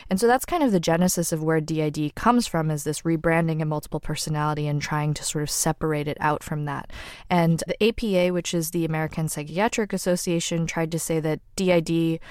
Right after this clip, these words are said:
you know, it was different than multiple personalities 'cause it wasn't an influx of new personalities. It wasn't created by false memories. It was just a disruption of a personality that was already there.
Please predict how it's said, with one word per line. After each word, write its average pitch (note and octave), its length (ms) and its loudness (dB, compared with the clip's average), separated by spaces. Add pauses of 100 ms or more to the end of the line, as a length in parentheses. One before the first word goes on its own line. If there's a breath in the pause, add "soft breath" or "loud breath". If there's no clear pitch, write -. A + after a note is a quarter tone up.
(260 loud breath)
you F3+ 80 4
know, E3+ 100 6
it E3 160 4
was E3+ 140 0
different G3+ 460 2
than D#3+ 360 2
multiple D#3+ 340 0
personalities D#3 760 -2
'cause D#3 160 -6
it C#3+ 100 -2
wasn't F3+ 400 2 (440 loud breath)
an E3+ 80 2
influx F#3 520 4
of E3+ 120 -6
new F#3 160 8
personalities. E3+ 920 2
It D#3+ 100 0
wasn't F3 300 2
created E3+ 420 2
by E3 140 2
false D#3+ 320 -2
memories. D#3+ 540 -2
It E3 80 0
was D#3+ 180 0
just F#3 240 2
a G3+ 60 2
disruption E3 760 0
of D#3+ 80 0
a D#3+ 80 0
personality D#3 800 -2
that B2+ 160 -4
was D3 160 -6
already D3+ 340 -2
there. D3 480 -4